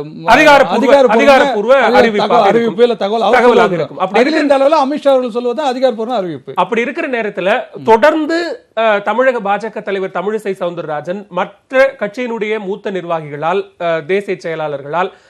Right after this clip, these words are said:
Speaker 1: அ, மத்திய அமைச்சர்களால் புறக்கணிக்கப்படுகிறார், அ, தமிழிசை சவுந்தரராஜன் அப்படிங்கிற குற்றச்சாட்டு தொடர்ச்சியா இருக்கு.
Speaker 2: புறக்கணிப்பு-,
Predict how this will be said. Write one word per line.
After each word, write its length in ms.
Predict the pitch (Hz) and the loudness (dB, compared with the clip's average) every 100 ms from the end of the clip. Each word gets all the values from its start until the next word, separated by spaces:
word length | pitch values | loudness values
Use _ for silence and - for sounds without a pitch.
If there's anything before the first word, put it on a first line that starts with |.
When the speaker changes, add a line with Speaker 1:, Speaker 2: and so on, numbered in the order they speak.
| - | -6
Speaker 1:
அ, 100 | 180 | -4
மத்திய 360 | 170 180 196 208 | -2 -4 -4 -6
அமைச்சர்களால் 560 | 175 170 139 151 196 202 | -6 -10 -8 -4 -4 -4
புறக்கணிக்கப்படுகிறார், 1200 | 277 349 311 277 - 185 185 170 170 160 - - | -4 -2 -4 -4 -4 -6 -6 -6 -4 -4 -6 -8
அ, 120 | 151 151 | -8 -6
தமிழிசை 360 | 185 196 190 | -4 -4 -6
சவுந்தரராஜன் 540 | 160 156 147 143 135 151 | -10 -12 -10 -10 -10 -10
அப்படிங்கிற 380 | 143 185 190 185 | -8 -8 -8 -10
குற்றச்சாட்டு 640 | 170 208 202 160 165 143 | -10 -12 -10 -12 -12 -12
தொடர்ச்சியா 300 | 160 160 180 | -12 -6 -2
இருக்கு. 340 | 214 233 233 | -2 0 -2
Speaker 2:
புறக்கணிப்பு-, 360 | 220 196 196 | -2 -4 -6